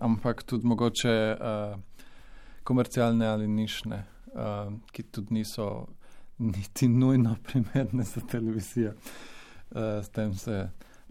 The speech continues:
radi hvalijo, da je necenzurirano vse, eh, in,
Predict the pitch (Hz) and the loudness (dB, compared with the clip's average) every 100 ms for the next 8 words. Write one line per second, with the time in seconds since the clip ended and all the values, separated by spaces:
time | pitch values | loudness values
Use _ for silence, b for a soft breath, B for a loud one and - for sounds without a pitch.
0 | - - 110 104 101 98 - 107 101 101 | -12 -2 2 4 4 2 4 6 6 4
1 | 95 98 101 101 - 101 95 101 107 107 | 2 2 2 0 -2 -4 -2 -4 -4 -4
2 | 107 107 110 - - - 117 - - - | -4 -4 -6 -6 -6 -6 -6 -8 -6 -4
3 | - - 113 110 107 | -4 -6 -6 -4 -6